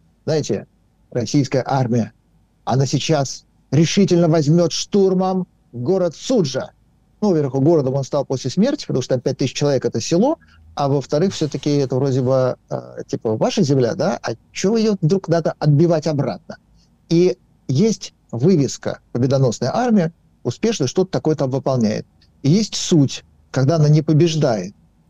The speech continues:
И очень тяжело определить, в какой момент о чем врать. Вроде о победоносности, но когда сажают генералов, это говорит о том, что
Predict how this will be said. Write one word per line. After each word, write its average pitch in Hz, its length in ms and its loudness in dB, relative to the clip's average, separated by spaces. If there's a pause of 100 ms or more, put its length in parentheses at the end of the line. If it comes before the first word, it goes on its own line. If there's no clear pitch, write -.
(260)
И 151 60 2
очень 202 260 2
тяжело 208 340 0
определить, 185 420 2
в - 40 -18
какой 156 240 -2
момент 185 400 2
о 135 100 -2
чем 170 300 2
врать. 147 480 0 (380)
Вроде 170 420 0
о 135 100 -4
победоносности, 170 1080 -2 (880)
но 151 100 4
когда 180 320 2
сажают 180 400 2
генералов, 208 500 2
это 156 120 2
говорит 151 200 2
о 156 100 0
том, 180 140 0
что 147 340 -2